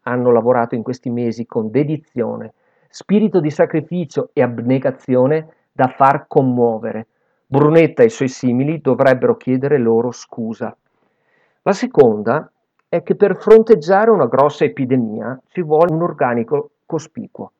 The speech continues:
I tagli degli anni scorsi hanno portato a una riduzione del personale che in Veneto equivale a un ospedale di medie dimensioni. Quando arriva lo tsunami dell'epidemia, ci vogliono tanti operatori.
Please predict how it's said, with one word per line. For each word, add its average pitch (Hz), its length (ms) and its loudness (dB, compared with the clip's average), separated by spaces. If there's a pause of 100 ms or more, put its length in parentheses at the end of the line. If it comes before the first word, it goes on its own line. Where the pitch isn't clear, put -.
(1080)
I 156 120 -4
tagli 202 280 4
degli 147 260 4
anni 143 140 4
scorsi 160 520 2
hanno 175 180 2
portato 147 460 0
a 156 60 2
una 127 260 0
riduzione 131 640 0
del 113 140 -4
personale 131 520 0
che 165 100 -6
in 151 100 -2
Veneto 147 360 0
equivale 127 420 0
a 139 100 0
un 131 120 2
ospedale 139 540 2
di 127 120 -2
medie 131 400 0
dimensioni. 113 760 -6 (760)
Quando 226 300 6
arriva 185 260 2
lo 151 120 2
tsunami 143 640 0
dell'epidemia, 120 960 -2 (120)
ci - 140 -8
vogliono 139 460 0
tanti 147 460 -4 (100)
operatori. 120 720 -10